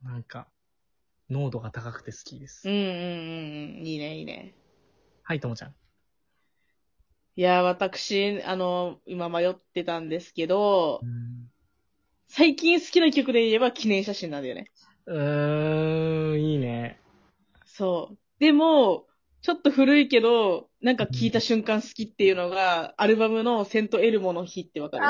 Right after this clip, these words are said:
Speaker 1: ー、わかる。
Speaker 2: わかる？
Speaker 1: <laughs> ちょっと泣きそうになった、今。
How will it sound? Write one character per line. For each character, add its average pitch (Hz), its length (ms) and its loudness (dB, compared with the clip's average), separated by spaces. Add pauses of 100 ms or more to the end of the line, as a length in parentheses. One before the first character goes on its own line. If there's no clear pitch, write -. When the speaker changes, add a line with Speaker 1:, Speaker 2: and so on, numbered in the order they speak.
(140)
Speaker 1:
ー、 330 40 8
わ 302 160 8
か 302 260 2
る。 302 160 -4 (680)
Speaker 2:
わ 440 100 10
か - 240 12
る？ 220 180 10 (140)
Speaker 1:
<laughs> 466 160 6
ち 480 60 10
ょ - 20 12
っ 240 40 2
と 262 100 10
泣 233 200 10
き - 60 -8
そ 320 100 12
う 254 40 10
に 262 40 6
な 254 80 10
っ - 40 -2
た、 202 100 2
今。 180 220 -2